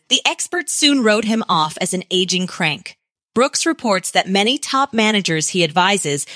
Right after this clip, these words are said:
do not want to accept the intellectual fall.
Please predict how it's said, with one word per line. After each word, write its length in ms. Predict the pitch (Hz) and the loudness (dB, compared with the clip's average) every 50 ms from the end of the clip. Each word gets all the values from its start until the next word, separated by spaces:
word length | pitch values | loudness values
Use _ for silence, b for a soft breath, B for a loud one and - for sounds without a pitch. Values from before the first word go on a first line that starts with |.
| B B | B B
do 140 | B 226 214 | B 2 4
not 380 | 196 202 208 214 247 302 - 262 | 4 4 4 6 4 4 2 2
want 180 | 254 254 254 | 0 0 0
to 120 | - 254 254 | 0 -2 -2
accept 520 | 247 - - - 226 175 160 - - - | -2 -4 -2 0 0 0 0 0 -4 -6
the 140 | - 190 170 | -6 -6 -4
intellectual 640 | 175 175 - 185 175 165 147 - - - 170 160 156 | -4 -4 -4 -4 -4 -4 -4 -2 -4 -2 -2 -2 -4
fall. 540 | - - - 185 175 156 131 117 - _ _ | -4 0 2 2 2 2 0 -4 -10 _ _